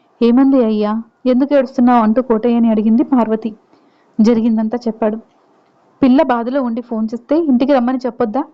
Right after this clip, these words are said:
తర్వాత సర్ది చెప్పి పంపించేవాళ్ళం కదా, ఇలా ఎలా చేయాలనిపించింది నీకు?"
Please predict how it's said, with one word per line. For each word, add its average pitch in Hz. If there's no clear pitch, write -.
తర్వాత 226
సర్ది 240
చెప్పి 254
పంపించేవాళ్ళం 262
కదా, 233
ఇలా 262
ఎలా 247
చేయాలనిపించింది 269
నీకు?" 254